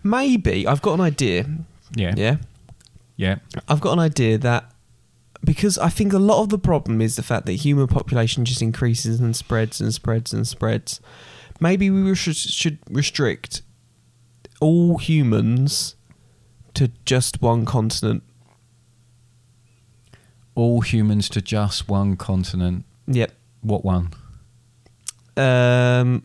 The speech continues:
Speaker 1: <sighs> there's quite a lot of humans in Europe, isn't there? There's a lot of space in America.
Speaker 2: Yeah, but what about the wildlife in America?
Speaker 1: Yeah,
Speaker 2: There's
Speaker 1: I'm trying to
Speaker 2: such a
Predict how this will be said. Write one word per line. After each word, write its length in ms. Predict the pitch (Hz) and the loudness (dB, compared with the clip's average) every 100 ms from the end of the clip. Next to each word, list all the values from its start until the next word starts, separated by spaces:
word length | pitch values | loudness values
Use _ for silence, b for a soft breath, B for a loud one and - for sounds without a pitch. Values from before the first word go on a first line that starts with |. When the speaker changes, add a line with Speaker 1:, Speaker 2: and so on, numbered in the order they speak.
| _ _ _ _ | _ _ _ _
Speaker 1:
<sighs> 400 | _ _ _ _ | _ _ _ _
there's 1080 | - - - - - - _ _ _ - 143 | -4 -2 -6 -14 -18 -20 _ _ _ -6 -4
quite 160 | - 131 | -2 0
a 40 | |
lot 80 | 113 | -2
of 60 | - | 0
humans 300 | 135 131 127 | 0 2 2
in 120 | 127 | 2
Europe, 400 | 127 120 113 - | 4 2 2 0
isn't 200 | 127 113 | -2 0
there? 180 | 113 117 - - B B | 0 0 -4 -20 B B
There's 160 | - 127 | -2 0
a 40 | |
lot 120 | 139 | 0
of 60 | - | -2
space 320 | - 135 131 | -2 -2 0
in 60 | 135 | 0
America. 480 | 131 127 127 120 113 - - _ _ _ b b b b b b b - | 2 2 0 -2 -4 -6 -20 _ _ _ b b b b b b b -8
Speaker 2:
Yeah, 440 | 90 90 90 90 | -4 -2 0 -2
but 280 | 80 90 120 | -2 -4 -4
what 140 | 113 | -4
about 200 | 98 107 | -4 -2
the 60 | 104 | -2
wildlife 540 | 110 110 107 107 104 | 0 0 0 0 0
in 60 | 107 | 0
America? 560 | 101 123 107 - 82 - - _ | 0 0 -2 -2 -6 -8 -18 _
Speaker 1:
Yeah, 80 | 139 | 0
Speaker 2:
There's 120 | 135 135 | 2 4
Speaker 1:
I'm 80 | |
trying 160 | 131 156 | 4 2
to 60 | |
Speaker 2:
such 40 | |
a 20 | 135 | 2